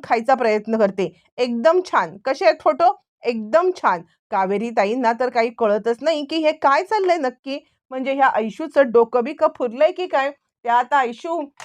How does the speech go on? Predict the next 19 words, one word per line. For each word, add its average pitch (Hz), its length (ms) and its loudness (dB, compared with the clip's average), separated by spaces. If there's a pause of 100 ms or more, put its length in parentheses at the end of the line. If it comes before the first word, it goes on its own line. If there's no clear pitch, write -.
(160)
ऐशू, 262 440 0
ऐशू" 285 420 0
असं 240 220 0
म्हणत 285 220 2 (120)
ऐश्वर्याला 254 520 2
गप्प 240 340 -2
करण्याचा 240 460 2
किंवा 311 260 0
थांबवण्याचा 254 760 0 (360)
विफळ 311 360 0
प्रयत्न 277 480 0
करत 240 240 -2
असतात. 262 340 0 (320)
हा 214 180 2
आवाज 202 320 4
ऐकून 247 320 -2
सयाजीराव 226 640 2
खालून 226 320 0
येतात 277 320 0